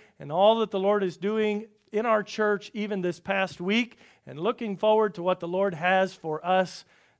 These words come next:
today. And I'm very thankful to report during, over this past week, we've seen,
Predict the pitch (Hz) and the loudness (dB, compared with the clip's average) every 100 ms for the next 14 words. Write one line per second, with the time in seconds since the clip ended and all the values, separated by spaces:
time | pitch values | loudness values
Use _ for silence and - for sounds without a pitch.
0 | _ 160 156 190 147 107 - _ - 135 | _ -2 6 6 4 -4 -20 _ -14 -10
1 | 143 151 156 160 160 190 196 190 202 214 | -8 -6 -4 -4 0 2 2 4 4 4
2 | 214 202 196 190 175 165 202 220 220 220 | 0 -2 -2 -4 -8 -6 2 6 6 2
3 | 170 170 190 175 180 190 190 185 208 196 | -6 -4 -4 -2 -2 -2 -2 -2 2 2
4 | 190 - 202 247 233 165 147 117 190 180 | 2 -2 -4 -4 -4 -6 -8 -6 -4 -2
5 | 170 | -4